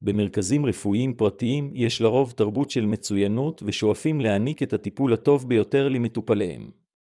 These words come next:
כך למשל, ג'יי מדיקל, מרכז רפואי פרטי בישראל מתחייב להעניק טיפול איכותי לכל מטופל. במרכז יש צוות של רופאים,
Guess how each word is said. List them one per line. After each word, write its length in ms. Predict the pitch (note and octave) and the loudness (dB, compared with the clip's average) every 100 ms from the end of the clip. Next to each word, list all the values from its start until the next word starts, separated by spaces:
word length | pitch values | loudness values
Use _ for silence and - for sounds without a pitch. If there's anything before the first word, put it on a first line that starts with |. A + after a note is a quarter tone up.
| _ _ _ _ _ _ | _ _ _ _ _ _
כך 240 | - A#2+ B2+ | 0 0 0
למשל, 560 | G#2 F2+ - F2 D#2+ - _ _ _ | -2 -2 -2 -4 -4 -12 _ _ _
ג'יי 200 | F#2+ G#2+ | 0 0
מדיקל, 440 | G2+ A#2 G2 - - B1 - _ _ _ _ | 2 2 0 -4 -8 -8 -14 _ _ _ _
מרכז 440 | A2 G2 D3 E3 A#2+ | -4 0 2 2 2
רפואי 400 | G2+ - A#2 C3+ | -2 0 0 0
פרטי 440 | - G2+ - C#3 | 2 0 2 0
בישראל 640 | A2 G2 - G2 F#2+ B2+ B2 | 2 0 -2 -2 0 0 0
מתחייב 580 | G#2 - G#2+ A2 C#3 | -4 -2 0 2 2
להעניק 440 | B2 G2+ G#2 D3 - | 2 2 2 -4 -6
טיפול 400 | - - C#3 C#3 | -10 -4 0 0
איכותי 440 | A#2 - - D3 | 0 -4 -2 -2
לכל 340 | C3 A2 C#3+ A2 | 0 0 0 0
מטופל. 640 | G#2 - F#2 E2+ C2+ A#1+ - _ _ _ _ _ _ _ _ _ | 0 -4 -4 -4 -4 -12 -18 _ _ _ _ _ _ _ _ _
במרכז 720 | A2 G2 G2 F#2+ C3+ C#3 G#2+ G2 | -6 -4 -4 0 2 4 2 2
יש 240 | A2 - | 0 0
צוות 340 | - C3+ A#2+ | 0 2 2
של 140 | - F#2 | -2 -2
רופאים, 580 | F#2 - - A#2+ F#2 | -4 -6 -4 -4 -4